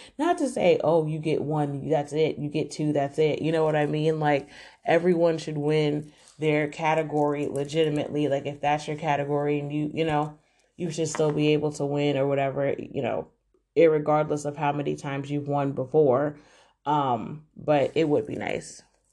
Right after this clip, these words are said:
It would be nice for the girls, 'cause we all know how much artists look up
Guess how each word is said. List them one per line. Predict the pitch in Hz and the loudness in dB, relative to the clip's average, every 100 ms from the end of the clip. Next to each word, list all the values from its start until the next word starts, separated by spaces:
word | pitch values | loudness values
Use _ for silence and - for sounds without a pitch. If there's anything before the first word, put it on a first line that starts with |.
| _ | _
It | - | -6
would | 180 | -4
be | 180 | 0
nice | 147 110 | 0 0
for | - | -2
the | - | -4
girls, | - - - | -2 -4 -4
'cause | - 220 | 0 2
we | 262 294 | 6 6
all | 247 | 4
know | 190 160 | 2 0
how | 165 165 | -2 -4
much | 160 151 - | -4 -6 -4
artists | 143 151 147 - | -4 -4 -6 -6
look | 147 - | -6 -2
up | 139 - | -4 -4